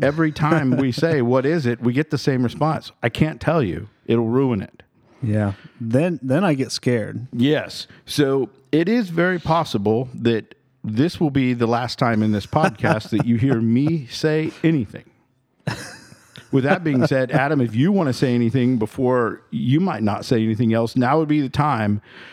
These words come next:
Speaker 1: And if you don't have anything, we'll roll it right over to Sean.
Speaker 2: I'll just answer his question. Uh, my day was mostly good. I had some, uh, small hiccups. Satan ti-, tried to take away my day, but, uh, uh,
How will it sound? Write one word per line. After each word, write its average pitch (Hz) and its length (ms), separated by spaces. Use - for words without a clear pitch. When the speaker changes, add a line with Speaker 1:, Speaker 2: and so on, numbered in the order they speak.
Speaker 1:
And 127 140
if 131 140
you 139 80
don't 202 240
have 185 240
anything, 113 580
we'll 131 420
roll 131 260
it - 40
right 120 280
over 113 280
to 104 80
Sean. 104 480
Speaker 2:
I'll 127 160
just 135 260
answer 117 280
his 110 120
question. 117 680
Uh, 117 280
my 113 180
day 117 200
was 113 180
mostly 117 340
good. 143 340
I 131 40
had 110 220
some, 110 400
uh, 107 280
small 117 480
hiccups. - 640
Satan 123 340
ti-, 117 300
tried 113 220
to 107 60
take 117 200
away 117 180
my 117 160
day, 117 240
but, 110 260
uh, 120 240
uh, 131 200